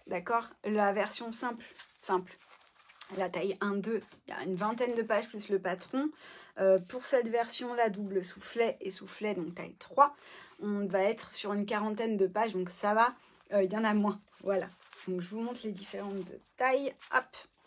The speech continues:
tac, donc voilà, un, deux et trois. Attendez, j'essaye de les aligner correctement, parce que là ça bouge un peu, voilà les différences de taille.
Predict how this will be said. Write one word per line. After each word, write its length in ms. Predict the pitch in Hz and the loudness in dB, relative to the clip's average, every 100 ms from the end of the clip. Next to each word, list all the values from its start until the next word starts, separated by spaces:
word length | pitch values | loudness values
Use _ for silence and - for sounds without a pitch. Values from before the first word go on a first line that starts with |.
| _ _ _ - - - - _ - _ _ _ - - | _ _ _ -20 -20 -20 -20 _ -20 _ _ _ -16 -14
tac, 400 | - - - - _ _ - _ _ - 214 | -12 -14 -16 -16 _ _ -20 _ _ -14 -6
donc 80 | |
voilà, 240 | 208 185 - _ _ _ _ _ - - | -4 -4 -6 _ _ _ _ _ -16 -4
un, 180 | 226 - _ _ _ _ - | -4 -4 _ _ _ _ -12
deux 240 | 196 208 - | -6 -6 -6
et 120 | 196 | -10
trois. 180 | - - - - | -10 -18 -20 -20
Attendez, 240 | - 175 - | -14 -12 -12
j'essaye 360 | - 180 196 | -12 -10 -8
de 120 | 185 156 | -10 -12
les 200 | 175 175 | -12 -8
aligner 280 | 185 185 180 | -6 -6 -6
correctement, 840 | - - - - 170 151 - - _ - _ _ | -12 -14 -12 -12 -10 -8 -10 -10 _ -20 _ _
parce 100 | - | -16
que 60 | |
là 80 | - | -14
ça 120 | - | -12
bouge 200 | 92 175 | -12 -10
un 100 | - - | -10 -6
peu, 140 | 226 - - - - | -6 -8 -20 -14 -2
voilà 140 | 190 185 | 0 0
les 60 | |
différences 480 | 175 196 202 196 208 | -4 -8 -6 -6 0
de 80 | 190 | 0
taille. 320 | 185 208 254 | 2 0 0